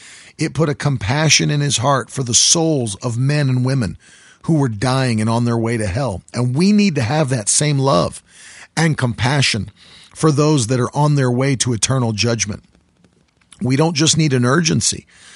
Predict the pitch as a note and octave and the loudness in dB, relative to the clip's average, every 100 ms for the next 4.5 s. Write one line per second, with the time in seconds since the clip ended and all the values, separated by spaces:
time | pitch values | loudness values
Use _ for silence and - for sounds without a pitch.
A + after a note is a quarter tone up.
0 | - - C#3+ C#3 D#3 D3+ C3 A#2+ A2 A#2+ | -20 -4 -2 2 2 2 2 2 2 2
1 | A#2 F2 - - - G2+ A#2+ G#2+ E2 - | 0 -2 -8 -12 -8 -4 -4 -4 -8 -14
2 | _ - - _ E3+ D#3+ C3 B2 C#3 C#3+ | _ -20 -20 _ 2 2 2 4 4 4
3 | C3+ G#2+ A2+ B2+ C3 A#2 - A#2 B2 C3 | 0 0 -2 0 0 0 0 0 2 0
4 | B2 C3 B2+ C#3+ | 0 -2 -2 -6